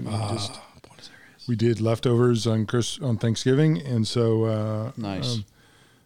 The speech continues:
Speaker 1: the one, it, you talked about it on our top fi-, five list. One of the weird parts about being out of state from all family
Speaker 3: Yeah.
Speaker 1: um, is unless you travel, you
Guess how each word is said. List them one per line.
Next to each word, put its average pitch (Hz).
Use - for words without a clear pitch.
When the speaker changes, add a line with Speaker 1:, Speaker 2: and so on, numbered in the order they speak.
Speaker 1:
the 113
one, 170
it, 147
you 151
talked 156
about 120
it 131
on 117
our 104
top 113
fi-, 165
five 170
list. 131
One 139
of 139
the 131
weird 120
parts 120
about 110
being 117
out 110
of 110
state 107
from 110
all 131
family 107
Speaker 3:
Yeah. 104
Speaker 1:
um, 110
is 117
unless 131
you 139
travel, 117
you 120